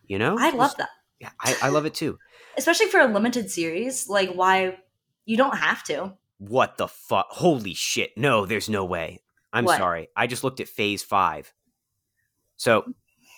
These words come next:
Speaker 1: we're in Phase five right now. This is the one that Doug's talking about. So we're about to
Speaker 2: Yeah.
Speaker 1: revisit the Doug video. Sorry for such a long diversion, but I think we want, it's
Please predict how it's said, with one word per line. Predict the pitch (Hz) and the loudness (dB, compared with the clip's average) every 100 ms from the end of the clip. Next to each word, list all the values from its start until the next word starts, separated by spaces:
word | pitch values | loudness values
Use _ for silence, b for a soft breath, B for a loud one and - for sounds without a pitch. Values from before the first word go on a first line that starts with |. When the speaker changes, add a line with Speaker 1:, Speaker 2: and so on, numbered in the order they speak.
| b _ 104 | b _ -2
Speaker 1:
we're | 117 | -2
in | 120 | 2
Phase | 113 - | 0 2
five | 98 85 | 0 0
right | 80 | -4
now. | 78 - - | -6 -6 -4
This | 123 | 0
is | |
the | 135 | 2
one | 123 | 2
that | 92 | 2
Doug's | 98 - | 0 0
talking | 82 78 | -6 -6
about. | 71 - | -10 -8
So | 95 | -4
we're | |
about | 101 123 | 0 0
to | 101 | 2
Speaker 2:
Yeah. | 95 | 0
Speaker 1:
revisit | 92 87 82 | 0 -4 -6
the | |
Doug | 82 85 80 | -4 -4 -4
video. | 85 76 69 98 _ _ | -8 -8 -12 -16 _ _
Sorry | - 113 107 | -2 2 2
for | - 87 - | 2 -6 -6
such | - 127 | -4 -4
a | 113 | 0
long | 110 101 | 2 2
diversion, | 92 95 92 | 0 -4 -4
but | 85 113 | -4 -2
I | |
think | 233 233 | -2 -2
we | 196 | -2
want, | 196 - b b - | -2 -4 b b -8
it's | 156 | -6